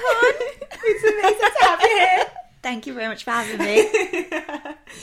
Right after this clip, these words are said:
Speaker 2: So, yeah, first off, let's introduce you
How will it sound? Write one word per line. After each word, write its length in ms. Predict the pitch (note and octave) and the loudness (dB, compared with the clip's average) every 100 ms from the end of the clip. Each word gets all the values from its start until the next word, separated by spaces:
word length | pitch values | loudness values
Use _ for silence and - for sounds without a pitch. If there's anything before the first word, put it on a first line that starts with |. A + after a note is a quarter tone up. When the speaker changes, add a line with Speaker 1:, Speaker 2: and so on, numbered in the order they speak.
| - - F#4 E4+ | -16 -14 -12 -2
Speaker 2:
So, 600 | D#4 D4+ D4+ D4 D4 C#4+ | 0 2 2 2 0 -4
yeah, 420 | A#3+ D4+ A#3+ G#4+ A#3+ | -4 2 2 2 -2
first 360 | G4+ F#4+ F#4+ | -6 -6 -2
off, 180 | C4+ - | -2 -2
let's 160 | C4+ - | -4 -8
introduce 640 | C4+ C4+ C#4 G#3+ G#3+ A#3 | -6 -6 -6 -8 -8 -6
you 460 | A#3 G3 G#3+ G4 G#4 | -4 -2 0 -2 -4